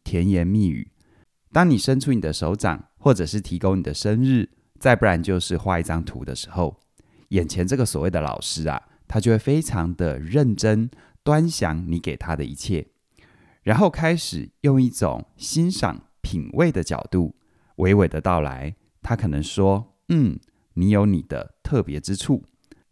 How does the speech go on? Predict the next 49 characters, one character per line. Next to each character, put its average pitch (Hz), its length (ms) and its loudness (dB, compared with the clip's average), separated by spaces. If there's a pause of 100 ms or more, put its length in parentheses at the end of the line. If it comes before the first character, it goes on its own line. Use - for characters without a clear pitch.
(140)
在 220 160 4
你 143 100 6
很 104 160 0
好 139 180 4
奇 87 240 -4
所 78 220 -2
谓 95 60 0
的 104 120 0
特 165 240 0
别 76 280 -4
到 - 200 0
底 90 140 -4
指 - 240 -6
的 76 140 -6
是 117 160 -2
什 85 180 -2
么 57 80 -8
的 - 140 -8
时 - 160 -10
候， 98 320 0 (240)
他 110 120 0
可 104 140 -2
能 73 100 -2
会 87 200 0
说 82 360 -2 (440)
：“你 95 100 0
看 139 240 4
起 101 140 -2
来 82 260 0
有 80 160 -2
这 131 240 0
样 110 160 2
又 104 140 2
那 113 160 2
样 107 120 0
的 78 120 -2
优 110 200 2
点。” 113 240 -4 (800)
可 107 120 2
能 110 160 4
是 147 260 0
有 87 180 -2
爱 123 220 0
心、 131 400 2 (160)
负 135 200 -2
责 78 240 -4
任、 104 280 2 (160)
友 90 220 -2
善、 - 360 0